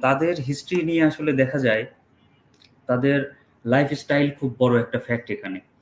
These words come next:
কারণ বর্তমান জেনারেশন কাজ করে, অনেক পরিশ্রম করে কাজ করে,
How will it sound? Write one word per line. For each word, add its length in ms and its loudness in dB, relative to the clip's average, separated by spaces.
কারণ 220 4
বর্তমান 420 4
জেনারেশন 720 0
কাজ 240 -6
করে, 440 -4
অনেক 260 -4
পরিশ্রম 360 0
করে 200 -2
কাজ 220 -6
করে, 220 -6